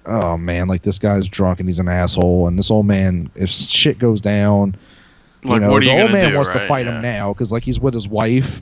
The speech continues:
Speaker 1: and they, and they, you know, and he's like, like, 'You're not gonna fucking talk sh-, uh, shit in front of, you know, me and my wife, bitch.'" You know, but, like, the old man would have gotten fucking killed, and I'm like, "Oh, fuck, I'm gonna have to step in if shit goes down."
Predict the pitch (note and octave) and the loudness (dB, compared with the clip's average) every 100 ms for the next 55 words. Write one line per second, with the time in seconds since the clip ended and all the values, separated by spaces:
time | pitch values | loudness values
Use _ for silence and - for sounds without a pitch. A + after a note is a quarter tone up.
0 | - G#2+ A2 G#2+ - G#2+ G#2+ G2 A2+ A2 | -6 -4 -2 -2 -2 -2 0 -2 -2 0
1 | G2 F#2+ F#2+ G2 F#2 F#2+ F2 - F#2 F2+ | 2 2 2 0 -2 -2 -2 0 -2 0
2 | G2 G#2 G2 - G2 F#2+ G#2 F#2 - F2 | 0 0 0 0 -2 -2 0 0 -2 -6
3 | D2+ C2+ F2+ - - A#2 G2 F#2+ G2+ E2+ | -4 -2 -4 -2 -2 0 -2 -2 0 0
4 | - - F#2 F#2+ F#2 G2 F2+ E2+ F2+ G#2+ | -4 -8 -2 0 2 2 2 2 2 2
5 | G2 F2+ G2 - - - - - - F2 | 0 0 0 -2 -12 -20 -20 -20 -6 0
6 | F#2 F#2+ G2 G2 F2+ G#2+ A#2 A#2 A2 G#2+ | 2 2 2 0 0 0 2 0 0 0
7 | G#2+ F#2+ F2 F2 F#2+ F#2+ F2 B2 A2 G2 | 0 -2 -4 -4 -6 -6 -4 0 2 2
8 | F#2+ G2 F#2+ F2+ E2 D#2+ C2+ - D#2+ - | 0 0 0 0 0 -2 -4 -4 -4 -2
9 | E2 D#2+ - - E2+ D#2+ F2 E2 E2 E2+ | -2 -2 -4 -6 -4 -2 -2 -2 -2 -2
10 | D#2 D#2+ D#2+ E2 E2 D#2+ | 0 -2 0 -2 0 -2